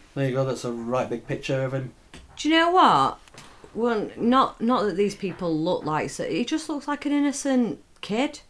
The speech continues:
Speaker 1: Mm. Eighteen years old.
Speaker 2: Yeah. Some, there's something not right for you to just flick like that, is there? I don't know. I don't know if it's blown, it's blown me away, that one, Philip.
Speaker 1: Yeah.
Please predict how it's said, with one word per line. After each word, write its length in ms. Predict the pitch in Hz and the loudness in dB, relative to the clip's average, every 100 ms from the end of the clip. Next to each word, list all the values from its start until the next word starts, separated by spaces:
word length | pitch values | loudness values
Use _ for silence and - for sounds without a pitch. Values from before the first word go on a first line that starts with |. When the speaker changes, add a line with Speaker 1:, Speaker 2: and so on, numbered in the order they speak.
| _ - | _ -14
Speaker 1:
Mm. 320 | 104 110 113 - - - - | -12 -10 -12 -16 -20 -12 0
Eighteen 400 | 139 147 147 139 | 0 2 2 2
years 180 | 117 107 | 2 0
old. 320 | 120 143 - - - | 0 -2 -8 -18 -12
Speaker 2:
Yeah. 500 | 220 214 214 208 208 - _ | -8 -6 -6 -6 -8 -14 _
Some, 300 | - - 240 | -18 -4 0
there's 800 | 233 185 120 - 65 - 180 196 | 0 0 -4 -8 -12 -10 -8 -6
something 400 | - 226 214 208 | -4 -4 -2 -2
not 180 | 190 180 | 0 0
right 300 | 156 156 139 | 0 0 0
for 120 | - 156 | -2 -2
you 120 | 147 | -2
to 140 | 147 | -4
just 220 | 147 147 | -10 -10
flick 320 | - 160 156 147 | -8 -8 -8 -6
like 220 | 143 127 | -4 -4
that, 200 | 135 - | -4 -6
is 160 | 135 | -8
there? 280 | - 139 135 - _ - - | -8 -8 -8 -14 _ -18 -8
I 60 | 175 | -6
don't 160 | 175 | -2
know. 240 | 151 147 147 - | -2 -2 -4 -10
I 80 | 156 | -10
don't 180 | 165 151 | -6 -6
know 180 | 147 | -4
if 140 | 151 143 - - _ - | -6 -8 -14 -20 _ -18
it's 160 | - - | -16 -10
blown, 460 | 175 160 160 160 - | -4 -2 -2 -4 -8
it's 160 | - | -12
blown 320 | - 233 240 240 | -2 0 4 4
me 100 | 240 | 4
away, 300 | 170 143 156 | 2 0 0
that 160 | 160 | -2
one, 160 | 160 160 | -2 -4
Philip. 340 | 170 165 165 - - - | -4 -4 -4 -10 -8 2
Speaker 1:
Yeah. 400 | 135 143 139 | 6 6 6